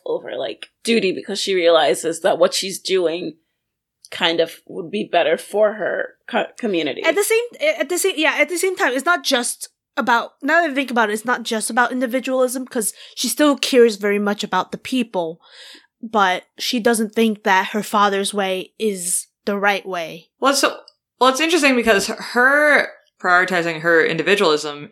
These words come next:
Speaker 3: is actually what is best for her community. Like, she goes on a whole journey to return that heart to Te Fiti, and that is what saves her community.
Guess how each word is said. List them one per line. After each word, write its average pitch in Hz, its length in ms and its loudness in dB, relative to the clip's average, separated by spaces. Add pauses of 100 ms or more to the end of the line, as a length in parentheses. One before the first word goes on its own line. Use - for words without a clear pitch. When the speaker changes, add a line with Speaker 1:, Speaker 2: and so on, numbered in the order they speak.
(160)
Speaker 3:
is 156 200 -8 (100)
actually 160 480 0
what 143 140 -4
is 139 120 -6
best 147 400 -4
for 151 120 -4
her 147 160 -6
community. - 680 -8 (640)
Like, 156 280 0
she 220 360 -2
goes 220 520 -2
on 190 240 2
a 170 80 2
whole 190 340 0
journey 170 520 0
to 151 120 -10
return 160 320 -4
that 160 140 0
heart 160 260 0
to 151 240 0 (100)
Te - 80 -18
Fiti, 180 520 2
and 147 340 -4 (100)
that 160 220 0
is 180 120 -4
what 147 120 -8
saves 147 500 -4
her 135 160 -6
community. 139 640 -10